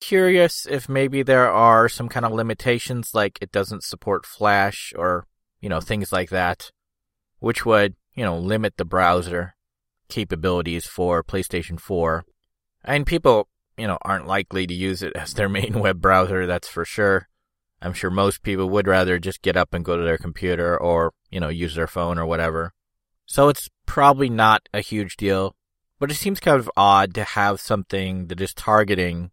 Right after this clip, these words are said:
you know, more and more media and then, you know, not have a full-fledged web browser. I don't know if you can install one.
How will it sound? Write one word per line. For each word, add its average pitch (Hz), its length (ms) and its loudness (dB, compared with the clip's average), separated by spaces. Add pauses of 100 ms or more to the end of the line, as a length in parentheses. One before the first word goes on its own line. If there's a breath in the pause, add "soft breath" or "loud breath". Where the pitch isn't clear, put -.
(100)
you 90 80 -14
know, 82 220 -6 (500)
more 107 320 4
and 95 220 -2
more 95 280 0
media 92 600 0 (580)
and 101 160 -2
then, 90 280 0
you 101 120 -8
know, 90 80 0
not 92 320 0
have 85 420 0
a - 80 -10
full-fledged 85 720 -4
web 82 220 -4
browser. 82 500 -2 (480)
I 110 80 2
don't 95 160 -2
know 98 140 -2
if - 140 -8
you 104 60 -8
can 98 160 -6
install 127 520 6
one. 113 340 0